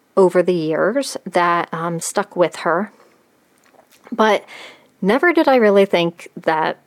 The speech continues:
something, you know, maybe brief that I said about my own body or a way I interacted with food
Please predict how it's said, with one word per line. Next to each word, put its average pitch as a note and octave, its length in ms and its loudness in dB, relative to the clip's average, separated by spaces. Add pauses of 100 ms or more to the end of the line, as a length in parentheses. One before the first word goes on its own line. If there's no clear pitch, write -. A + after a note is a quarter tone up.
(200)
something, F3 720 -2 (480)
you F3 60 -4
know, D#3+ 140 -4
maybe F3 320 -2
brief E3+ 480 -2
that F3+ 120 -2
I E3+ 80 0
said E3+ 200 -4
about D#3+ 240 -2
my E3 180 -4
own E3+ 240 -2
body D#3+ 440 -2 (920)
or E3+ 640 2
a F3+ 100 2
way E3+ 640 0
I D#3+ 640 -4 (300)
interacted F#3 540 0
with F#3 180 2
food F#3+ 540 0